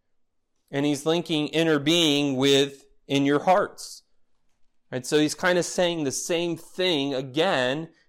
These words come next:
in a different manner. Right? He, he is asking for the indwelling Spirit of Christ.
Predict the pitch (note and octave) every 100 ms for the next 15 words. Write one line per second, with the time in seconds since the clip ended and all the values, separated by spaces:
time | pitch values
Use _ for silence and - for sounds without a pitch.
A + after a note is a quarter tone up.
0 | _ E3 F#3 D3+ C#3+ - B2+ F3 E3 G#2+
1 | - _ _ _ _ _ _ _ _ _
2 | _ _ _ _ _ _ _ _ C#3 D#3+
3 | F3 - - D3+ C#3+ D3 E3+ F3 - E3+
4 | D#3+ - D#3+ D#3+ D#3 - _ D#3 C#3+ C#3+
5 | B2+ C#3 D#3+ F3+ F3 F3+ F3 - _ _
6 | _ _ _ _ - - - F#3 F3+ E3
7 | E3 - F3+ E3+ C3+ - - -